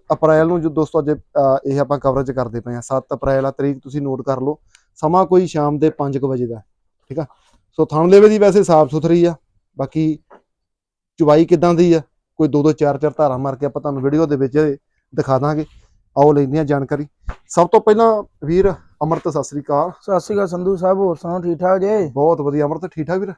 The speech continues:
Speaker 2: ਵਧੀਆ ਵਧੀਆ, ਤੁਸੀਂ ਸੁਣਾਓ?
Speaker 1: ਬਹੁਤ ਵਧੀਆ, ਠੀਕ ਹੈ ਅਮਰਤ। ਤੇ ਅਮਰਤ ਪਸ਼ੂ ਵੈਸੇ ਆਉਂਦੇ ਰਹਿੰਦੇ ਆ, ਕੋਈ ਇੱਕ ਇੱਕ ਦੋ ਦੋ ਨਾਗ ਹੀ ਆਉਂਦੇ ਆ, ਸੇਲ ਹੋ ਜਾਂਦੇ ਆ?
Speaker 2: ਹਾਂਜੀ ਹਾਂਜੀ ਹਾਂਜੀ ਹਾਂਜੀ।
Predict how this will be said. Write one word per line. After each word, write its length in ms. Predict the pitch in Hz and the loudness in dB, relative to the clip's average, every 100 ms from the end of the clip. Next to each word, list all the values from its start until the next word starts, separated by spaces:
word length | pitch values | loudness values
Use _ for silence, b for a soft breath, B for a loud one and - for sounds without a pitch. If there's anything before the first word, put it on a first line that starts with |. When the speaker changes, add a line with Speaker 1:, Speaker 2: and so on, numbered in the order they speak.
| 180 | -6
Speaker 2:
ਵਧੀਆ 360 | 175 190 196 | -4 0 0
ਵਧੀਆ, 280 | 165 160 175 | 0 -2 -6
ਤੁਸੀਂ 280 | 175 180 190 | -4 -6 -6
ਸੁਣਾਓ? 360 | 165 165 170 143 - | -6 -8 -8 -12 -6
Speaker 1:
ਬਹੁਤ 280 | 139 151 | -2 -2
ਵਧੀਆ, 180 | 147 151 | -2 -4
ਠੀਕ 240 | 143 147 151 | -4 -4 -4
ਹੈ 40 | |
ਅਮਰਤ। 360 | 151 160 - 196 | -4 -4 -4 4
ਤੇ 320 | 220 220 220 226 | 8 10 8 4
ਅਮਰਤ 240 | 190 220 | 0 0
ਪਸ਼ੂ 300 | 226 208 185 | 2 2 4
ਵੈਸੇ 280 | 214 214 214 | 6 6 6
ਆਉਂਦੇ 220 | 208 196 | 6 6
ਰਹਿੰਦੇ 220 | 208 208 214 | 4 4 4
ਆ, 40 | |
ਕੋਈ 120 | 202 | 4
ਇੱਕ 140 | 196 202 | 2 2
ਇੱਕ 120 | 190 | 0
ਦੋ 180 | 180 180 | 2 2
ਦੋ 80 | |
ਨਾਗ 200 | 185 185 | 2 2
ਹੀ 60 | 190 | 2
ਆਉਂਦੇ 220 | 180 165 | -2 0
ਆ, 40 | 175 | -2
ਸੇਲ 240 | 175 180 | 0 2
ਹੋ 60 | 185 | 4
ਜਾਂਦੇ 280 | 165 170 | 2 2
ਆ? 40 | 185 | 2
Speaker 2:
ਹਾਂਜੀ 340 | 185 226 214 214 | 6 4 6 4
ਹਾਂਜੀ 260 | 208 190 | 4 2
ਹਾਂਜੀ 200 | 190 180 | 0 -2
ਹਾਂਜੀ। 420 | 175 170 156 151 | -4 -6 -8 -14